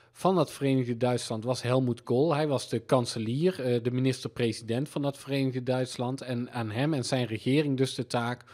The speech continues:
om die twee Duitslanden echt tot één te maken. Maar hij stuit op nogal wat problemen.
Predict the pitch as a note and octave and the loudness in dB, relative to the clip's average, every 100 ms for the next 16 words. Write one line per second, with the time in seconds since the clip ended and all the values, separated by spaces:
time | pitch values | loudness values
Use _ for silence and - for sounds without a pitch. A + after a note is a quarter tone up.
0 | - - - D#3 D3+ C3+ D3 C3 B2 A#2+ | -20 -16 0 2 2 2 2 2 2 -2
1 | - B2 A#2+ - C3 - B2 - D3 C3+ | -4 -4 -4 -8 -8 -8 -6 2 2 2
2 | A2+ G#2 G2 F#2 A2+ A#2 C#3 C#3 - D#3+ | -2 -4 -6 -6 -6 -2 -2 -2 0 0
3 | D#3 A#2+ C3+ C3+ A#2+ A2+ - A#2 A2+ C3+ | 0 0 0 2 0 0 -4 -2 2 2
4 | A#2+ F#2 | 2 -4